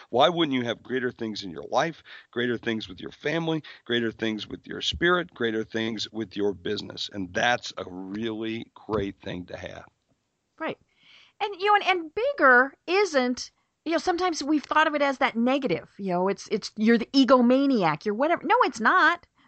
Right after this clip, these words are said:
Speaker 1: No.
Speaker 2: You know,
Speaker 1: You can
Speaker 2: it, it
Speaker 1: go ser-, it, it gives you the ability to go and serve others better. And
Speaker 2: Right.
Speaker 1: whether it's, it's in money, whether it's in time, whether it's in thought, whether it's in ideas, whether it's just in serving other people, what a great d-, way to do it.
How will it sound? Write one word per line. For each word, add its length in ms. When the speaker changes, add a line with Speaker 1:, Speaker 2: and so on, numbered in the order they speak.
Speaker 1:
No. 360
Speaker 2:
You 80
know, 140
Speaker 1:
You 120
can 320
Speaker 2:
it, 180
it 80
Speaker 1:
go 120
ser-, 240
it, 220
it 80
gives 240
you 80
the 80
ability 400
to 80
go 200
and 100
serve 280
others 320
better. 320
And 400
Speaker 2:
Right. 180
Speaker 1:
whether 400
it's, 380
it's 220
in 120
money, 500
whether 340
it's 180
in 120
time, 640
whether 300
it's 200
in 100
thought, 400
whether 260
it's 160
in 140
ideas, 720
whether 380
it's 400
just 380
in 120
serving 600
other 260
people, 460
what 180
a 60
great 340
d-, 160
way 220
to 100
do 180
it. 120